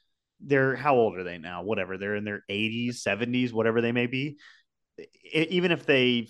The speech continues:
figure it out, they're basically dead anyway. So they, a-, and I think that also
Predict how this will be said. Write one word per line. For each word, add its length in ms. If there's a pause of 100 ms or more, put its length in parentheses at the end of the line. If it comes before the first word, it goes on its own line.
(100)
figure 280
it 80
out, 400
they're 360 (280)
basically 560
dead 300
anyway. 480
So 500
they, 140
a-, 40
and 280
I 100
think 200
that 100
also 460